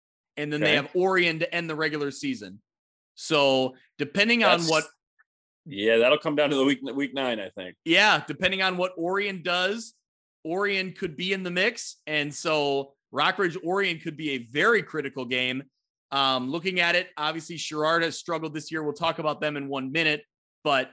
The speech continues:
Speaker 1: it's a winnable game for Rock Ridge next week. And then you
Speaker 2: Yep.
Speaker 1: got Kewanee, you know, and that's, that's a tough one on the road. And then week eight or week nine could be critical for them. So Rock Ridge, they put themselves in a position to, you know, they, they gotta win some football games, but they're,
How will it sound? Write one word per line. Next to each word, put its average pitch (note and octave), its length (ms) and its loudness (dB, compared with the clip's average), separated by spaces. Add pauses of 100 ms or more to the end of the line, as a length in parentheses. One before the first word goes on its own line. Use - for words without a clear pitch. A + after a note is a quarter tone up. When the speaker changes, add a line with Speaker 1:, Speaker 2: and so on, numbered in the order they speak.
(340)
Speaker 1:
it's D#3+ 160 -4
a D3+ 40 -2
winnable G3+ 360 4
game F#3+ 160 2
for F3+ 100 -6
Rock E3+ 300 2
Ridge D#3 220 -4
next E3+ 280 -4
week. F3+ 320 -6 (460)
And D3 120 -2
then E3 120 0
you G3 60 2
Speaker 2:
Yep. F3 60 -2
Speaker 1:
got F3 280 0
Kewanee, D#3+ 600 -2
you C#3+ 120 -8
know, C#3+ 180 -4
and C#3+ 100 -8
that's, D#3 240 -2
that's F3 220 -4
a E3 40 -12
tough F3 280 -8
one D#3+ 160 -6
on D#3+ 280 -4
the D#3 80 -6
road. D#3+ 440 0 (600)
And D#3 120 -6
then D3 200 -2
week D#3+ 260 -2
eight F3 260 2
or D3+ 80 -2
week D3 200 -4
nine D#3+ 320 -2
could C#3 160 -14
be E3 100 -10
critical E3 380 -6
for C3 120 -12
them. A#2 220 -4
So C3+ 400 -2 (540)
Rock D#3 260 2
Ridge, G3+ 480 4
they D3 140 0
put F3+ 200 -6
themselves F3+ 440 0
in F3+ 60 -2
a - 20 -8
position F3 480 -2
to, D#3+ 120 -2
you D3+ 140 -6
know, D3 140 -2
they, D3+ 340 -2 (300)
they D3+ 80 -4
gotta D#3+ 200 -2
win E3+ 180 -4
some D#3 180 -12
football F#3 320 0
games, F3+ 280 0
but D#3 200 -10
they're, D#3+ 320 0